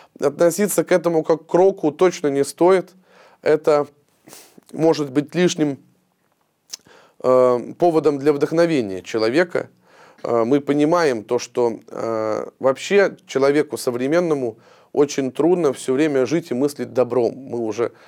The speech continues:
говорили в прошлых передачах, что мир лежит во зле. И, конечно, э, человек,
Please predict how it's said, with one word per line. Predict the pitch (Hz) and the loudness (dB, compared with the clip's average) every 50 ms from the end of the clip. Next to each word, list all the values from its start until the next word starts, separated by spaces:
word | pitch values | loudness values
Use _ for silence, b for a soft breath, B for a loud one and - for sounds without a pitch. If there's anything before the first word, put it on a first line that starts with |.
| b b b b | b b b b
говорили | 123 120 135 135 135 139 156 175 147 127 | -2 0 2 4 4 2 2 2 0 0
в | 117 104 - - - | 0 0 -4 -10 -8
прошлых | - 120 135 123 - 120 110 - | -2 -2 -2 0 -2 -4 -8 -6
передачах, | - 131 127 143 135 165 165 143 - 120 - | -2 0 0 2 4 2 2 2 -2 -8 -8
что | - - - 135 | -6 -4 -2 0
мир | 151 160 151 120 | 2 2 0 0
лежит | 123 127 120 127 127 - | 0 -2 -2 -2 -4 -2
во | 113 120 113 | 0 0 0
зле. | 117 143 175 185 156 - b b b b b b b b b | 0 0 0 0 0 0 b b b b b b b b b
И, | 127 131 131 127 120 127 | -4 -2 -2 -2 -2 0
конечно, | - 131 139 160 180 170 - - 131 120 107 104 b b b b b b - | -2 0 2 2 2 0 0 -2 -4 -4 -4 -4 b b b b b b -10
э, | - - 127 123 117 113 113 104 - - - | -4 -2 0 0 0 0 -2 -2 -4 -6 -6
человек, | - 139 131 127 120 120 147 175 185 180 - - | -2 0 2 2 2 4 2 2 0 0 -4 -20